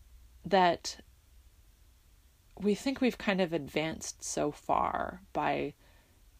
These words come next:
you know, maybe not ha-, not having a sun god. But we still do.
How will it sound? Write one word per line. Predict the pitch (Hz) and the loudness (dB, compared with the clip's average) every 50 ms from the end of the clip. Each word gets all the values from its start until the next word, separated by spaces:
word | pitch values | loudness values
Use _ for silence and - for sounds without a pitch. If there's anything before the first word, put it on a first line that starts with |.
| _ _ _ _ _ - | _ _ _ _ _ -8
you | - 165 | -6 -6
know, | 160 156 151 143 | -4 -4 -6 -6
maybe | 143 151 151 147 151 147 | -4 -4 -4 -4 -4 -4
not | 147 139 143 139 - - - | -4 -2 -2 -2 -2 -4 -6
ha-, | - - - - - - _ _ _ _ _ - | -12 -12 -14 -16 -20 -20 _ _ _ _ _ -12
not | 156 156 156 147 - | -6 -4 -4 -4 -2
having | - 151 147 - 151 | -4 -4 -4 -4 -6
a | 143 131 | -6 -6
sun | - - - - - 139 143 143 | -6 -6 -6 -4 -6 -6 -6 -6
god. | 135 - - - - - - - - - - - - - - - - - - - - - - _ - - - - | -6 -6 -6 -6 -6 -8 -10 -12 -14 -18 -20 -20 -20 -20 -20 -20 -20 -20 -20 -20 -20 -20 -20 _ -20 -20 -20 0
But | - 190 185 - - - - - - - - - - - - - - - - - - | 4 4 4 4 2 -4 -16 -20 -20 -20 -20 -20 -20 -20 -20 -20 -20 -20 -20 -10 -8
we | 190 | -6
still | 190 - - - 349 302 | -6 -2 2 4 4 4
do. | 180 147 - 202 233 262 220 - 165 175 | 4 2 0 -2 0 0 -2 -2 -4 -6